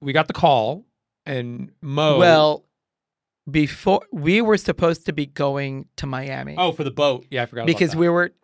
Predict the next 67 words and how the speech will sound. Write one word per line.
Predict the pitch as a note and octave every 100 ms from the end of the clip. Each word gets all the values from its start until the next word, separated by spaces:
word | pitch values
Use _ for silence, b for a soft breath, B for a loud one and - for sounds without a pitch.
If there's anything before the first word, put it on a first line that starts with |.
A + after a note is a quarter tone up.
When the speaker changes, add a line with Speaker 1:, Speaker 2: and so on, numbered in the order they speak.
| - G#3 -
Speaker 2:
'cause | E3 C#3+
we | D3+ D3
had | C#3
talked | E3 E3
to | D#3+
her | D3
the | C#3 C3
night | B2+ -
before. | C3+ A#3+ B3 - D3 _ _ _ _ _
So | - E3
we're | F#3+
going | F#3+ F#3 F3+ E3+
to | E3+
Miami | D3+ D3+ D3 F3
to | D#3+ C3+ _ -
go | D3+
pick | D3 D#3+ -
up | C#3+ - _ _ -
the | B2+
boat. | F#3+ E3 D3 -
She | G3
goes, | F3 -
"Oh, | A3+
you, | G#3+ G#3
Speaker 1:
To | - F3
Speaker 2:
you |
Speaker 1:
drive | F3+
the | A#3
Speaker 2:
guys | A3+
Speaker 1:
boat | A#3
Speaker 2:
gotta | A#3
Speaker 1:
back. | A3+
Speaker 2:
come. | A#3+ G#3 B B -
So | - G3
just | G#3 G#3
meet | G#3 A3+ A#3+
me | C4+
in | D#4
Miami. | D4 C4 A3+ A3+ A#3
Speaker 1:
Yeah. |
Speaker 2:
We're | A3
gonna | G#3+ G#3+
take | C#4 -
the | A#3
boat. | A#3+ A#3
We're | A3
gonna | G#3+
go | G3+ G#3+
back | G#3+ G#3+
to |
the | G#3
Bahamas, | G3+ G3 A3 A3
and | A3+
Speaker 1:
That's | A3+
Speaker 2:
then | A#3
you |
Speaker 1:
right. |
Speaker 2:
can | B3
fly | A3 B3 B3
back | A3+ A3
out. | G3 - -
Speaker 1:
Yeah. | A#2+ A#2 - _ _ _
Speaker 2:
It'll | C4 C#4+
be | D#4+
a | D4+
great | G#3+ F#4 F#4+
weekend." | G#4 - A#3 C#3+ -